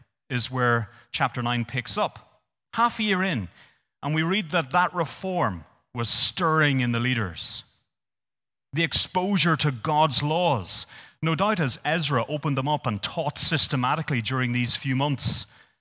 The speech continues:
meant a new recognition among the people. Maybe like light bulbs going off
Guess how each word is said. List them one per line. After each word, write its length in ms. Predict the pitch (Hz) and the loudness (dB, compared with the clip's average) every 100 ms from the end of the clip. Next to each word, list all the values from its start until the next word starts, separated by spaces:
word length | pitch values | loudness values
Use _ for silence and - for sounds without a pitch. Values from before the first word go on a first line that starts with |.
| _ _ _ - | _ _ _ -8
meant 320 | 127 131 135 | -4 -2 0
a 120 | 131 | 0
new 420 | 117 120 127 147 139 | 0 0 0 0 0
recognition 800 | 139 127 127 113 123 - 117 | -2 -4 -6 -2 -2 -2 -2
among 200 | 95 98 | -4 -6
the 80 | 104 | -6
people. 380 | - 139 104 85 _ _ _ _ _ _ - | -6 -6 -6 -10 _ _ _ _ _ _ -2
Maybe 180 | 285 | 0
like 220 | 262 208 156 | 2 2 2
light 360 | 160 208 - | 2 0 0
bulbs 320 | 170 123 104 | -2 -2 -4
going 240 | - 135 131 | -4 -2 0
off 580 | 151 143 113 - - | 2 0 0 -12 -18